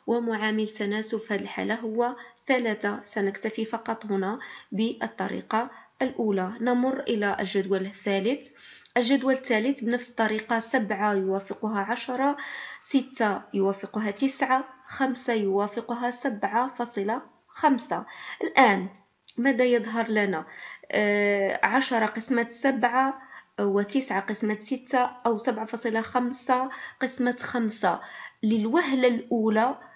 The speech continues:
الضرب، لأن ستة في عشرة تساوي كم؟ ستون، وتسعة في سبعة تساوي ثلاثة وستون. إذن ماذا؟ هذه الوضعية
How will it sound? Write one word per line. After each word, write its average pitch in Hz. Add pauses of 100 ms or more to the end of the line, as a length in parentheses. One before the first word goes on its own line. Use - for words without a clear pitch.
(200)
الضرب، 202 (340)
لأن 208
ستة 294
في 220
عشرة 262 (140)
تساوي 208
كم؟ 202 (180)
ستون، 247 (380)
وتسعة 202
في 202
سبعة 208
تساوي 185
ثلاثة 214
وستون. 226 (440)
إذن 165 (360)
ماذا؟ 180 (680)
هذه 208
الوضعية 190